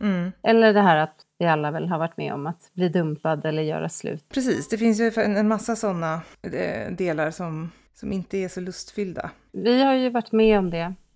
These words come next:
Speaker 1: Ja, precis. Men, ja, vår mamma blev ju, hon fick ju cancer och, eh, var sjuk i, eh, ungefär två, två, tre år var det väl. Och sen, eh, så dog hon ju faktiskt. Ehm,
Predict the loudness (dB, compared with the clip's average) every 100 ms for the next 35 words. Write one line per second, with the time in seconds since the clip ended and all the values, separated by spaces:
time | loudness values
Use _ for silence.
0 | _ 0 4 6 4 0 _ -10 -6 -6
1 | -6 -4 -2 0 -2 -2 -2 -2 -2 0
2 | 2 2 2 2 0 -2 -4 -6 -6 -6
3 | -6 -6 -8 -12 _ -10 -8 -8 -8 -8
4 | -6 -8 _ 2 4 4 2 0 -2 -4
5 | -8 -10 -12 _ -8 -4 -2 -2 -6 -6
6 | -8 -8 -10 -8 -6 -6 -6 -6 -8 -8
7 | -10 -12 -12 -8 -8 -8 -14 -14 -10 -8
8 | -6 -10 -12 _ -10 -10 -10 -10 -8 -6
9 | -6 -8 -10 -8 -6 -4 -6 -10 _ _
10 | -10 -6 -4 -2 -2 -4 -6 -6 -6 -8
11 | -8 -10 -12 -10 -8 -8 -8 -8 -8 -10
12 | -12 _ -18 -18 _ -16 -16 -18 -20 -18
13 | -12 -12 -10 -10 -12 -12 -14 -18